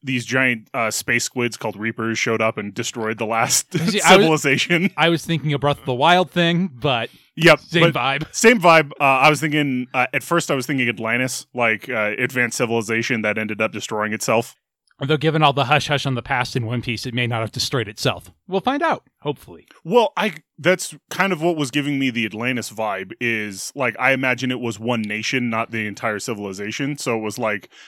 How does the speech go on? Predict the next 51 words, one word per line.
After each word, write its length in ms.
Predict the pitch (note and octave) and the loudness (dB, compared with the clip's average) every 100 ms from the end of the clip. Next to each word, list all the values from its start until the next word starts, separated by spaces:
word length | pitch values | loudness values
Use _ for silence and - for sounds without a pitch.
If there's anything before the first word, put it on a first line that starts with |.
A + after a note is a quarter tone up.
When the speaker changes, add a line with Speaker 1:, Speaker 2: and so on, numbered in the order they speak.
| - | -6
Speaker 1:
yeah, 160 | E3 E3+ | 0 2
this 160 | C#3 | 0
one 220 | A#2+ B2+ C#3+ | -2 -2 0
island 480 | D3 D3+ B2+ B2+ | 0 0 0 -2
got 240 | - A2 A#2 - | -2 -2 -2 -10
super 400 | - B2 C#3 C3 | -10 -8 -6 -4
fancy 480 | C#3+ D3+ C#3 B2 | 0 0 0 0
and 140 | A#2 A2+ | 0 -2
then 120 | A2+ | -6
destroyed 420 | A#2 - C3 C#3+ | -6 -4 -2 0
itself, 340 | C3 - A2+ B2 | -2 -2 -4 -2
and 100 | A#2 | -2
everyone 340 | B2 C3+ C3+ | 0 2 2
was 120 | C3 | 0
like, 140 | A#2+ A2 | -4 -4
"Nope, 260 | A#2+ F3 - | 0 0 0
n-, 280 | A2+ A#2+ A#2 | -8 -6 -6
never 320 | A#2 B2+ D3+ | -2 0 2
letting 240 | C#3 C#3+ B2+ | 2 2 2
that 160 | A#2+ | -2
happen 260 | A#2 G#2 G2+ | -2 -6 -10
again." 320 | F#2 G2 G2+ - _ _ _ _ - | -8 -8 -8 -12 _ _ _ _ 0
Speaker 2:
Anything 240 | G3 A#3 | 2 4
else 140 | G#3+ A3 | 2 2
you 60 | |
want 80 | G#3+ | 0
to 20 | G3 | 2
say 40 | G#3+ | 2
on 100 | G#3 | 2
One 140 | A3 | -2
Piece, 180 | A3+ G3+ | -4 -6
Kevin? 260 | A3+ A3 - _ D3+ | -6 -6 -10 _ 0
Speaker 1:
Nope, 160 | F3 - | 0 -2
I 40 | |
think 160 | A#2+ G#2+ | -8 -8
I 40 | G2 | -6
got 180 | F#2+ | -6
it 60 | F#2+ | -6
all 140 | G2 | -8
out. 100 | G2+ - _ _ | -10 -12 _ _
Speaker 2:
That 260 | E3 G3+ - | -2 -2 0
brings 180 | G3+ G3 | -2 -2
us 100 | - | -2
to 80 | D#3 | 0
My 180 | E3+ F#3+ | 0 0
Hero 260 | F3 E3+ | 0 -2
Academia 600 | D#3 D#3 C#3 C#3+ C3 A#2 | -2 -2 -4 -2 -2 -2
number 260 | A#2 B2 A#2+ | -2 -2 -4
three 200 | - D3+ | -2 -2
hundred 260 | E3 D3 | 0 -2
seventy-two, 680 | - D3+ C3+ B2 - A2 G2+ | 0 0 2 -2 -4 -6 -6